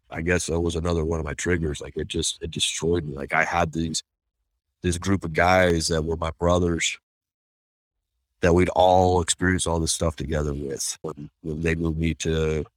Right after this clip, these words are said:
a super slow station and with guys that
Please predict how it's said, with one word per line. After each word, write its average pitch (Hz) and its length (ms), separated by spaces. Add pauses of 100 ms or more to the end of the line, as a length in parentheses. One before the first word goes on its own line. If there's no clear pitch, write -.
a - 40
super - 360
slow 80 280
station 82 840
and 69 80 (460)
with 73 160
guys 82 460
that 71 220